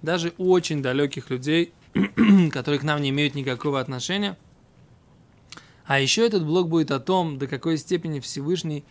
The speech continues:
э, наблюдает за нами вплоть до мельчайших, мельчайших деталей нашей жизни.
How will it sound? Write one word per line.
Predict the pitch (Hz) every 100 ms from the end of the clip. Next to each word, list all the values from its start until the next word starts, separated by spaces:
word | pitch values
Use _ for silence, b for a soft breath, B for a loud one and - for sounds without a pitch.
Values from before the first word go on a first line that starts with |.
| b b b b b _ -
э, | 143 131 127 123 123 123 - _ _ _
наблюдает | 147 143 143 143 139 170 160 147
за | 131 127
нами | 139 156 143 151 - _ _ _ -
вплоть | 156 160 143
до |
мельчайших, | 139 139 127 - 160 156 135
мельчайших | 131 123 156 147 135
деталей | 127 131 - 135 131
нашей | 127 120 -
жизни. | 127 131 127 -